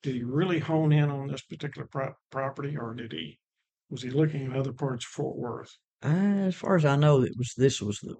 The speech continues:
Speaker 2: one
Speaker 1: This
Speaker 2: he
Speaker 1: was
Speaker 2: was
Speaker 1: the
Speaker 2: really
Speaker 1: one.
Speaker 2: looking. I think so. Yeah.
Speaker 1: It's, it's kind of interesting, at least to me, that Colonial is so flat and it's
Speaker 2: Oh, yeah.
Speaker 1: down there next to that river,
Speaker 2: River bottom.
Speaker 1: river bottom, and,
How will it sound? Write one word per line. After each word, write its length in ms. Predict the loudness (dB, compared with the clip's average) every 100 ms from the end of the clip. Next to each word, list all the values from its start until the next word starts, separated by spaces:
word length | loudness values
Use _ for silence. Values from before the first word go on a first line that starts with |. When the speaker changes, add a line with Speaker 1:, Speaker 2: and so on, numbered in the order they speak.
| -14
Speaker 2:
one 260 | -4 -2 0
Speaker 1:
This 140 | 0
Speaker 2:
he 60 | -2
Speaker 1:
was 60 |
Speaker 2:
was 40 | 0
Speaker 1:
the 80 | 0
Speaker 2:
really 100 | 0
Speaker 1:
one. 80 | 0
Speaker 2:
looking. 180 | -2 -2
I 100 | -4
think 260 | -4 -6
so. 280 | -8 -10 -12 _ _ _ _ _ _ _ _
Yeah. 100 | -6
Speaker 1:
It's, 140 | -6
it's 160 | -4 -2
kind 180 | 2 2
of 100 | 4
interesting, 520 | 2 0 -4 -4 -4
at 140 | -4 -2
least 240 | -2 -4
to 80 | -4
me, 380 | 2 2 2 -4 -10
that 180 | -10 -12 _ _ _ _ _ _ _ _
Colonial 580 | 2 8 8 8 2 -6
is 100 | -4
so 200 | -4 -6
flat 580 | -6 -4 -4 -4 -8 -8
and 140 | -8
it's 160 | -4 4
Speaker 2:
Oh, 180 | 6
yeah. 120 | 6 4
Speaker 1:
down 120 | 4
there 140 | 2
next 240 | 0 -2 -2
to 100 | -4
that 220 | -4 -6 -12 _
river, 260 | -2 0 4
Speaker 2:
River 240 | 4 4
bottom. 300 | 4 4 4
Speaker 1:
river 200 | 4 2
bottom, 380 | 0 -6 -6 -6
and, 160 | -6